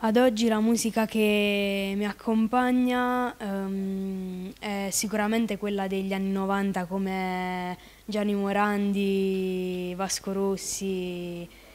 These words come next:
e cantanti dell'epoca, ma oltre loro anche, mm, canzoni del momento, mm, ehm, della, della mia età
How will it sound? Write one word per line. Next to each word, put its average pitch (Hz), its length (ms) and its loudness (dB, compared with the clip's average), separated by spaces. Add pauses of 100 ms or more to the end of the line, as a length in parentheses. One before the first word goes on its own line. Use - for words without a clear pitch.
(320)
e 190 560 0
cantanti 202 760 2
dell'epoca, 208 760 4
ma 190 580 0
oltre 190 840 0
loro 208 400 4
anche, 190 560 0
mm, 185 260 0 (300)
canzoni 208 400 2
del 190 160 2
momento, 185 960 -2
mm, 180 260 -6 (800)
ehm, 180 1080 -8 (480)
della, 190 640 2
della 196 280 0
mia 185 760 0
età 202 380 -2